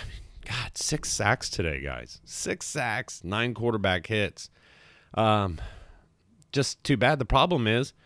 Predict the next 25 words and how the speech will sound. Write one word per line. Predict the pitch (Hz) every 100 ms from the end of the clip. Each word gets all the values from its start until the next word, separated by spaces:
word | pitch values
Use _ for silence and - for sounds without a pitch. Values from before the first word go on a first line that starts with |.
| - - - -
is | 123
that | 117
the | 127
Colts | - 151 170 - - _ _ _ _ _
took | 147 -
three | 160
sacks | 156 147 139 - - -
and | 113 117
ten | 110 135
quarterback | 135 117 90 82 80
hits. | 85 67 - -
And | - 90 90 90
a |
lot | 80 85
of | 123
those | 139
quarterback | - 135 120 120 -
hits | 123 120 - - - - _ _
had | - 78 65
real | 82 110 120
issues | 110 98 92 85 - - _ _ _ _ _ _ _
with, | 85 82 78 87
uh, | 80 78 78 80 76 - _ _ _ _ _ _ - -
Jacoby | - 98 85
Brissett, | 73 98 78